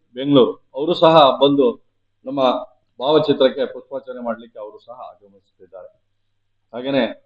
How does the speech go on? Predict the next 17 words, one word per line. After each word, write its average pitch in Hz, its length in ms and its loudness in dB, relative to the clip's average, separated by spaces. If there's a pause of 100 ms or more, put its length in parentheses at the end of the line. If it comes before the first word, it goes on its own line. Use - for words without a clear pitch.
(360)
ನಮ್ಮ 127 180 -10 (520)
ಸೊರಬ 139 240 0 (160)
ತಾಲೂಕಿನಿಂದ 135 540 4 (1500)
ನಮ್ಮ 131 240 -6
ಏನು 131 540 4
ನಮ್ಮ 117 300 -4
ನಾಗವರವರ 123 680 -2
ಅಭಿಮಾನಿಗಳಿದ್ದಾರೆ, 113 760 -20 (480)
ಹಿತೈಷಿಗಳಿದ್ದಾರೆ, 113 680 -8
ಅವರು 107 220 -4
ನಮ್ಮ 113 200 -20
ತಾಲೂಕಿನ 123 520 -14 (120)
ದಲಿತ 110 200 -20 (100)
ಬಾಂಧವರು 104 320 -20
ಇರ್ಬೋದು, 101 280 -20
ವಿಚಾರವಾದಿಗಳು 104 680 -20
ಇರ್ಬೋದು, 98 320 -20